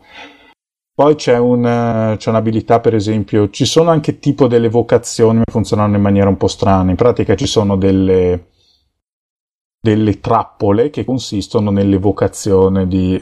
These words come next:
ehm, alcune creaturine, tipicamente scorpioni, e poi si può,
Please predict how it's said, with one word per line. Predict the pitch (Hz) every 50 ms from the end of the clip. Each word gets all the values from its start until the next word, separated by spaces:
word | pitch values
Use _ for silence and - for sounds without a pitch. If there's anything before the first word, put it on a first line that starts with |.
| - -
ehm, | 98 95 92 90 90 87 87 87 87 87 87 87 92 - - _ _ _ _ _ - 202 - _ _ _ _
alcune | - - 101 95 - - 107 101 98
creaturine, | - - 101 90 - - 107 98 95 95 98 92
tipicamente | - 101 - 107 - 110 101 101 95 - 98
scorpioni, | - - 143 139 - - 104 98 90 90 92 95 101 117 -
e | - 113 104
poi | - 131 143
si | 143 - - 117 113
può, | - 135 123 107